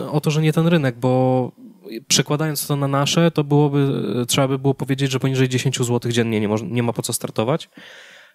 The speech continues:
a przy siedmiu złotych dziennie naprawdę można wykręcić całkiem fajne liczby, tylko wiadomo, że, no,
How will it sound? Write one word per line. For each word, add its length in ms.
a 400
przy 160
siedmiu 380
złotych 320
dziennie 360
naprawdę 380
można 260
wykręcić 880
całkiem 320
fajne 380
liczby, 320
tylko 240
wiadomo, 300
że, 160
no, 240